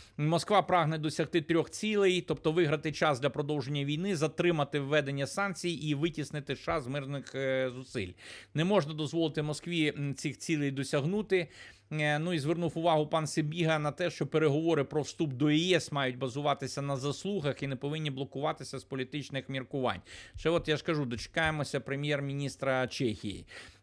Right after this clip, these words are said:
Е, пан Сибіга підкреслив, що Україні потрібен паритет з Росією в військовому потенціалі оборонної промисловості, закликав європейських союзників збільшити інвестиції в українські О П К, зо-, зокрема у виробництво дронів.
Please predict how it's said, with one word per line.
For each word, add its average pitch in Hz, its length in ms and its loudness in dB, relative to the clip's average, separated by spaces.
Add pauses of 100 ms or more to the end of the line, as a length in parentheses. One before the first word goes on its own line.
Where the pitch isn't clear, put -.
Е, 143 160 2
пан 170 180 2
Сибіга 170 360 2
підкреслив, 165 520 0
що 165 120 -2
Україні 160 360 0
потрібен 143 500 0
паритет 151 520 2
з 123 160 -8
Росією 160 760 -2
в 165 80 -4
військовому 151 520 -2
потенціалі 160 600 0
оборонної 143 400 -2
промисловості, 139 640 -4
закликав 139 380 -2
європейських 139 560 -2
союзників 147 520 -4
збільшити 139 440 -8
інвестиції 139 640 -4
в 131 40 -4
українські 135 460 -4
О 131 60 0
П - 140 -6
К, 156 260 -2 (380)
зо-, 131 280 -2
зокрема 143 600 -2
у 147 360 0
виробництво 135 560 -2
дронів. 117 460 0